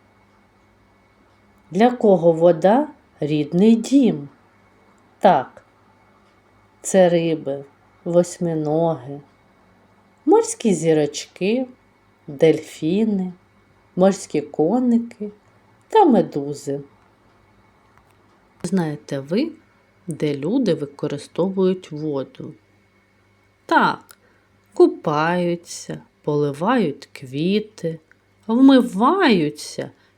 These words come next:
чистять зуби, стирають одяг, готують їжу, миють посуд і використовують навіть в туалетній кімнаті.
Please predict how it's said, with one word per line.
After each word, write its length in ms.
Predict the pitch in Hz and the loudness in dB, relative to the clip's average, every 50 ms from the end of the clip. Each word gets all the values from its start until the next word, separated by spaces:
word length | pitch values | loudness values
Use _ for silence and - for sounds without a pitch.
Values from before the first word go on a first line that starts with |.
| _ _ | _ _
чистять 600 | - - 175 170 165 - - - 170 160 156 139 | -4 -2 0 0 0 -2 -2 2 2 2 2 0
зуби, 840 | 135 123 - 131 143 156 196 226 233 220 190 170 - 175 175 170 170 - _ _ _ _ _ _ _ _ _ _ _ _ _ _ _ _ _ | -6 -14 -10 -6 -4 -2 0 2 2 0 0 -2 -4 -4 -4 -4 -6 -8 _ _ _ _ _ _ _ _ _ _ _ _ _ _ _ _ _
стирають 760 | - - - - - 277 311 403 415 320 226 - - - - - | -20 -18 -6 -2 0 2 2 4 4 4 4 2 0 -4 -8 -4
одяг, 760 | 165 160 165 196 226 226 233 226 214 208 190 - - _ _ _ _ - | -2 0 2 2 0 0 0 -2 -2 -2 -4 -8 -12 _ _ _ _ -18
готують 1120 | 143 127 151 156 156 - - - 285 330 269 196 156 143 139 - - - - - - - | -8 -4 -2 -2 -2 -2 -2 0 2 4 4 4 2 0 -4 -8 -14 -20 -20 -20 -16 -12
їжу, 720 | 143 151 175 202 233 240 233 214 196 180 190 185 185 180 170 - _ - - _ _ _ _ _ _ _ _ _ _ _ _ _ _ _ _ _ _ _ _ _ _ _ _ _ _ _ - | -6 -4 0 2 2 4 2 2 0 -2 -4 -4 -4 -6 -8 -10 _ -20 -20 _ _ _ _ _ _ _ _ _ _ _ _ _ _ _ _ _ _ _ _ _ _ _ _ _ _ _ 0
миють 600 | 220 240 349 392 339 226 180 160 - - - _ | 2 4 4 6 4 4 2 0 -2 -8 -16 _
посуд 920 | - 156 156 156 190 247 247 247 - - - 254 247 254 240 - - - - _ _ _ _ _ _ _ _ _ _ _ | -8 -6 -2 2 2 2 2 0 -4 -6 -4 -4 -4 -4 -6 -14 -20 -20 -20 _ _ _ _ _ _ _ _ _ _ _
і 120 | - 185 | -4 -2
використовують 1400 | 160 160 170 160 160 - - 143 139 143 135 - - - - - 147 151 185 226 233 240 254 262 254 254 247 247 - | -2 -2 -2 -4 -4 -8 -10 -10 -8 -10 -12 -14 -16 -12 -8 -4 -2 0 0 0 0 0 -2 -2 -2 -4 -6 -8 -12
навіть 500 | 139 131 127 135 139 156 180 208 208 - | -12 -12 -12 -12 -10 -8 -10 -10 -10 -12
в 80 | - - | -20 -12
туалетній 760 | - - 147 135 127 127 131 135 160 190 - - 220 208 202 | -8 -6 -6 -6 -6 -8 -8 -6 -6 -6 -6 -6 -6 -6 -6
кімнаті. 880 | 214 - - 226 220 208 196 185 160 139 131 135 _ - - - 135 | -8 -6 -4 -2 -2 -2 -2 -4 -4 -8 -10 -14 _ -20 -20 -20 -20